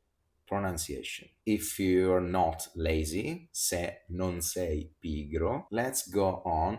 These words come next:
and try to practice with some tongue twisters that will improve your pronunciation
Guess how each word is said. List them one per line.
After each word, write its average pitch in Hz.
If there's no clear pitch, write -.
and 151
try 76
to 92
practice 76
with 104
some 139
tongue 170
twisters -
that 101
will 113
improve 110
your 98
pronunciation 82